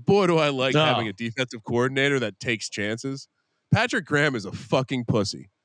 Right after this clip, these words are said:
Speaker 1: He sits back and he's giving up lead after lead after lead. It's, it's disgu-, if not for that game last week too, like, come on, it's just, this Raiders team is cooked. And you know what's gonna happen, Sean? We're gonna be previewing them in the summer,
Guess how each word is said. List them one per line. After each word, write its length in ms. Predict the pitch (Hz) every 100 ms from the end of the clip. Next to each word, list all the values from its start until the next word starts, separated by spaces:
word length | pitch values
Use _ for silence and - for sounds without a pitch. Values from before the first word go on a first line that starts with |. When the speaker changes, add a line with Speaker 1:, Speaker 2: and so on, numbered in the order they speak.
| _
Speaker 1:
He 100 | 147
sits 340 | 135 - 220 -
back 360 | 196 156 143
and 60 | 135
he's 140 | 123
giving 220 | 127 143
up 120 | 139 110
lead 340 | 113 131 143
after 260 | 117 104 92
lead 340 | 87 107 107
after 280 | 101 95 95
lead. 240 | 87 82
It's, 140 | 78 -
it's 280 | 107 135 135
disgu-, 460 | 156 - 160 156 165 - -
if 180 | 202
not 260 | 190 214 233
for 100 | 240
that 200 | 220 196
game 300 | 190 208 190
last 340 | 185 247 -
week 200 | 185 196 -
too, 240 | 277 381
like, 260 | 233 220 214 _
come 140 | 320
on, 200 | 359 359 196 202
it's 120 | 202
just, 280 | - - - _ _ _ _ -
this 140 | 226
Raiders 340 | 202 190 139
team 220 | - 131 101
is 100 | -
cooked. 220 | 117 117
And 100 | 139
you 60 |
know 100 | 170
what's 160 | 196 196
gonna 160 | 185 151
happen, 320 | 156 175 190
Sean? 360 | - 202 208 214 _ -
We're 120 | 117 120
gonna 160 | 123
be 120 | 113
previewing 560 | 110 127 131 143 156 156
them 160 | 147 151
in 60 |
the 60 | 165
summer, 420 | - 117 110 107